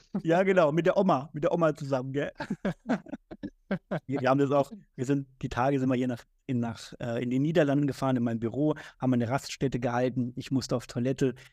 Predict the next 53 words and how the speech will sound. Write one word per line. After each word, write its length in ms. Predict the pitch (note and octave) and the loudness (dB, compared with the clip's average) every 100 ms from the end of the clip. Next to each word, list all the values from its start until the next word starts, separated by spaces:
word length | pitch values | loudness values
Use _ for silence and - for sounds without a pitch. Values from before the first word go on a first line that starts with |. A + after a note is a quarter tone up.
| _ | _
gehe 160 | C#3+ C#3 | 2 2
auf 100 | - | 2
Toilette 440 | B2+ B2+ B2+ C#3 | -2 0 0 2
und 100 | B2 | 0
vor 160 | - C3 | 0 0
mir 160 | C3 | 0
steht 240 | - - - | 0 -4 -2
auch 300 | C#3 D3 - _ _ _ _ _ _ _ | -4 -4 -8 _ _ _ _ _ _ _
eine, 200 | B2+ A#2+ | -6 -4
eine, 180 | A2+ A#2 | -4 -4
eine 180 | B2 D3 | -4 0
ältere 340 | D#3 D#3 A#2 | 0 0 -2
Dame, 440 | A2+ C3 C#3+ C#3+ B2+ _ _ | -2 0 2 0 -4 _ _
hat 180 | D#3 E3 | -6 -2
ihr 80 | C#3 | -4
Kleingeld 640 | - C#3 D3+ D3 D3 C3+ | -2 0 2 2 0 -2
zusammen 300 | B2+ C3 C3+ | -2 0 0
gemacht, 360 | B2+ C3 - | 0 -2 -4
um 100 | C3 | -2
dann 180 | B2 A#2+ | 0 0
bei 100 | A#2+ | 0
diesem 200 | A#2 G#2+ | -2 -6
Sanifair 540 | G2+ C3+ D3 C3 C#3 B2 | -2 0 0 0 0 0
diese 220 | A#2 - | -2 -4
ein 140 | A#2+ | -6
Euro 280 | C#3+ C#3+ D3 | -2 0 0
zu 160 | - B2+ | -2 -4
kriegen, 240 | - B2 | -2 0
damit 220 | B2 B2 | -2 -2
man 120 | B2+ | -4
auf 120 | A2 - | -6 -6
Toilette 340 | B2 C3 C#3 | -4 -2 -2
gehen 240 | B2+ B2 | -2 -2
kann. 280 | - B2+ B2+ - _ _ _ - | -2 -4 -4 -6 _ _ _ 0
Und 140 | C#3 | 0
ich 100 | B2 | 2
merke, 300 | C#3 C3 D#3 | 2 2 2
ey, 80 | A#2+ | 0
was 120 | - | -2
die 120 | C3+ | -2
für 80 | - | 0
eine 160 | B2+ B2 | 0 0
Mühe 280 | C3 C#3+ | 0 0
gemacht 380 | C3 C3 B2 - | 0 0 0 -2
hat, 100 | B2+ | -4
um 120 | C3 | -2
da 100 | A#2+ | -2
überhaupt 320 | C3 B2 - C3 | 0 -2 -4 -6
ein 140 | B2+ | -4
Euro 260 | C#3+ C#3 C3 | -2 0 0
zusammen 340 | A#2 A2+ A2 | -2 -4 -4
zu 140 | - | -2
machen. 300 | A#2 A2+ C3+ | -2 0 -4